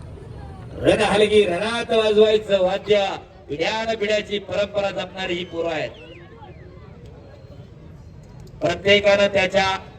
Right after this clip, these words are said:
कुवतीप्रमाणे व्यवसाय पकडलेला असतो आणि त्याच्या मागं परंपरा असते, वारसा असतो.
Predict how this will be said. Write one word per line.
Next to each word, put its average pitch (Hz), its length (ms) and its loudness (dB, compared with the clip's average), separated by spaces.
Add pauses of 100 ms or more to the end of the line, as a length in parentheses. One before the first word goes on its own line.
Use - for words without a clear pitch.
(360)
कुवतीप्रमाणे 196 760 2
व्यवसाय 180 440 0
पकडलेला 196 480 -2
असतो 185 560 -2 (1080)
आणि 208 160 -2
त्याच्या 196 360 0
मागं 196 340 2
परंपरा 196 560 -2
असते, 185 320 -4
वारसा 160 460 -2
असतो. - 560 -4